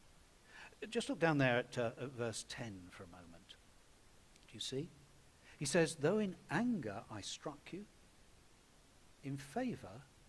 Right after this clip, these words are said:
I will show you compassion." In anger I struck you, now in favor I will show you compassion. And so,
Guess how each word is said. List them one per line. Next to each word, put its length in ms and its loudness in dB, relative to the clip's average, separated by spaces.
I 120 -4
will 160 -4
show 240 -6
you 240 -6
compassion." 640 -14
In 100 -14
anger 440 -4
I 100 -12
struck 320 -12
you, 100 -12
now 320 -4
in 220 -10
favor 540 -8
I 80 -12
will 120 -14
show 180 -8
you 200 -14
compassion. 460 -16
And 100 2
so, 240 8